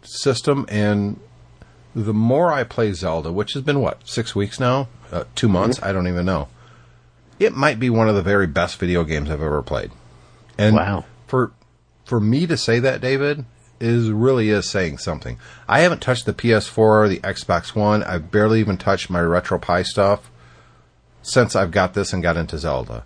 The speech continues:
Speaker 1: If I've got an hour of free time that I could play a game, guess what I'm picking up? It,
Speaker 2: Yeah.
Speaker 1: there, I don't even, it's, I don't even think about it. I haven't touched hardly any of my I O S games. I, there's a couple that I play once a day,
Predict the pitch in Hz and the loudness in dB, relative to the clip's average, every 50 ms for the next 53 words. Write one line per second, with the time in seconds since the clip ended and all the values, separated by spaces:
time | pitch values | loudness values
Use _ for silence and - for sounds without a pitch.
0 | _ _ - - - 113 113 131 123 123 - 117 120 120 120 - - 98 92 87 | _ _ -16 -6 0 2 2 2 2 2 2 4 4 4 2 2 -2 -6 -6 -2
1 | 95 101 104 107 107 104 101 85 82 - - 110 104 95 - - 92 87 90 98 | 0 2 2 4 4 4 4 2 0 -2 0 0 0 0 0 0 0 0 0 0
2 | 95 85 85 - - - - 92 80 71 71 78 73 80 92 113 123 120 - _ | 0 0 -2 -2 -4 -6 -4 -2 -2 -2 -2 -2 -2 -2 -2 -4 -4 -8 -10 _
3 | _ _ _ _ _ _ _ _ _ _ _ _ _ _ _ _ _ _ _ _ | _ _ _ _ _ _ _ _ _ _ _ _ _ _ _ _ _ _ _ _
4 | _ - 120 113 - - 107 113 104 - - 104 95 87 - 98 87 - 90 101 | _ -16 -16 -14 -12 -6 -2 0 0 0 0 0 0 0 -2 -4 -4 -2 -2 -2
5 | 110 - - - - - - - _ _ _ _ _ _ _ _ _ _ - - | -2 -2 -4 -8 -20 -20 -20 -20 _ _ _ _ _ _ _ _ _ _ -2 0
6 | 107 - 98 - 113 117 - 107 113 113 117 117 113 113 110 104 - - 110 101 | 0 2 4 4 4 4 4 2 4 4 6 6 6 4 4 2 0 -4 -6 -8
7 | - - - - _ _ _ _ _ _ - - - 101 107 113 110 98 - 104 | -8 -10 -16 -16 _ _ _ _ _ _ -12 -6 -4 0 2 2 2 2 0 -2
8 | 110 120 104 - 113 53 - - _ - - _ _ _ - - - _ - - | -4 -4 -4 -6 -6 -8 -10 -14 _ -20 -20 _ _ _ -20 -20 -20 _ -20 -20
9 | - - 107 127 131 120 - - 131 120 - - 117 107 104 101 92 113 120 127 | -6 0 2 2 2 2 0 0 -2 0 2 2 4 4 2 0 0 0 0 2
10 | 127 117 110 104 95 - - 98 95 90 90 98 113 120 117 - - 117 120 123 | 2 2 2 2 0 0 -2 -2 0 0 0 2 0 0 0 -2 -2 -2 -2 -2
11 | 123 131 139 - - - - _ _ - 113 123 117 - 175 160 127 117 - 131 | -2 -4 -8 -10 -12 -18 -20 _ _ -8 -6 -6 -2 -2 -2 0 0 -2 0 0
12 | 120 117 107 101 95 90 87 - - 101 92 90 90 85 85 82 78 85 82 78 | 2 2 2 2 2 2 0 -2 -2 -2 0 0 0 0 -2 -4 -4 -6 -6 -6
13 | - 85 69 78 73 71 73 78 78 | -6 -4 -4 -2 -2 -2 -2 -4 -6